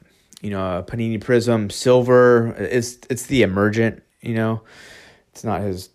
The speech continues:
fucking, um, his regular card, but the Emergent. But still, I got that for, like, a hundred dollars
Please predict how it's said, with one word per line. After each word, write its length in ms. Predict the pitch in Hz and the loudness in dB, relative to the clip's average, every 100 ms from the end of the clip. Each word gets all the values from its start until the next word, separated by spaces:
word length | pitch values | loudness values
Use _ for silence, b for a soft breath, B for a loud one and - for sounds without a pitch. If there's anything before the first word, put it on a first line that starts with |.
| _ | _
fucking, 460 | - 104 98 92 90 | -10 -8 -6 -8 -8
um, 520 | 87 90 87 85 62 67 b b b b b _ - | -10 -10 -10 -14 -16 -20 b b b b b _ -16
his 160 | 107 | -10
regular 380 | 95 101 98 85 | -2 -2 0 -4
card, 340 | - 92 92 | -6 -8 -6
but 180 | 95 110 | -2 -2
the 120 | 131 | 2
Emergent. 500 | 120 117 123 104 101 | 2 4 2 2 -4
But 120 | 101 - | -8 -10
still, 220 | - 117 | -2 -2
I 100 | 104 | 0
got 180 | 151 139 | -4 -6
that 140 | 87 | -12
for, 80 | 92 | -12
like, 120 | 90 | -14
a 60 | 92 | -10
hundred 240 | 120 113 | -6 -4
dollars 500 | 92 104 82 87 - | -2 -4 -4 -10 -20